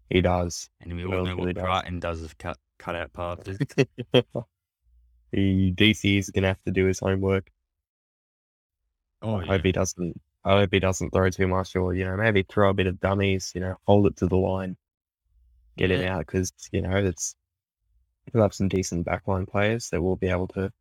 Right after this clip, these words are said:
Speaker 1: utilize. You know, Gagai and Holmes are probably some of the best centers in the N R L at the moment, I think.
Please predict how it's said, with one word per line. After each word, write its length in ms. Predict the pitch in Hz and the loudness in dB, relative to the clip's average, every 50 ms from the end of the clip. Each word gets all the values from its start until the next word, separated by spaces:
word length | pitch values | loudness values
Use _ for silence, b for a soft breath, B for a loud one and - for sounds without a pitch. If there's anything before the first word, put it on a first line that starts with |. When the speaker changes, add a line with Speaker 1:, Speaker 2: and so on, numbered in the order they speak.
| _ _ _ _ _ _ _ _ _ _ _ - | _ _ _ _ _ _ _ _ _ _ _ 0
Speaker 1:
utilize. 440 | 104 98 95 98 101 98 98 - - | 0 0 2 0 0 0 -2 -2 -4
You 40 | 101 | -4
know, 100 | 104 98 | -6 -2
Gagai 480 | - - 110 117 - 107 101 95 90 | 0 2 2 2 2 2 2 2 2
and 100 | 92 98 | 0 -2
Holmes 380 | - 95 101 110 110 104 95 - | 0 0 2 2 2 2 0 -2
are 40 | 85 | -4
probably 360 | - 95 90 90 90 90 85 - _ | -4 -2 -2 0 -2 -2 -4 -8 _
some 220 | - - 101 92 | -8 -4 -2 -2
of 60 | 90 | 0
the 60 | 92 87 | 0 0
best 260 | - 95 95 - - | 0 0 0 -2 -4
centers 340 | - 95 98 98 92 92 98 | -6 -6 -4 -4 -6 -6 -6
in 240 | 95 98 101 98 - - _ - | -6 -6 -8 -8 -10 -12 _ -10
the 80 | - 76 | -8 -6
N 100 | 90 87 | -6 -6
R 220 | 90 92 90 90 | -6 -4 0 2
L 120 | 98 110 | 2 2
at 80 | - - | 2 0
the 60 | - 95 | -4 -4
moment, 300 | 95 90 87 90 87 82 | -2 -2 -2 -4 -6 -8
I 100 | 95 101 | -10 -6
think. 320 | - 101 95 - - - | -6 -6 -6 -6 -8 -14